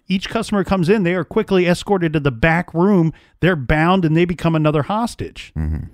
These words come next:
Speaker 1: So I, I like where your thinking is. The other thing, too, with the surviving witness, it may have, in, in a hyper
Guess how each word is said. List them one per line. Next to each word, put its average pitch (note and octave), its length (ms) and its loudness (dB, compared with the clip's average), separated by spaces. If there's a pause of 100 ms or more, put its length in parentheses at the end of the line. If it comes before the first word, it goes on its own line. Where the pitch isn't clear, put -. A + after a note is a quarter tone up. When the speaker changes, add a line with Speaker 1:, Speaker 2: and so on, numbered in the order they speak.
(600)
Speaker 1:
So F#3 440 4 (300)
I, F#3 160 2
I F3+ 180 2
like G#3 280 0
where G#3+ 200 4
your F#3+ 160 2
thinking G3 380 0
is. G#3+ 180 2
The F3 160 0
other F#3 240 0
thing, G3 220 0
too, G#3 180 0
with G3 180 2
the D#3+ 160 0
surviving D3+ 640 0
witness, F3 520 -4 (920)
it E3+ 160 2
may F#3+ 380 4
have, F#3 300 2
in, E3 180 2
in D3+ 200 0
a B2+ 60 0
hyper G#3+ 680 -2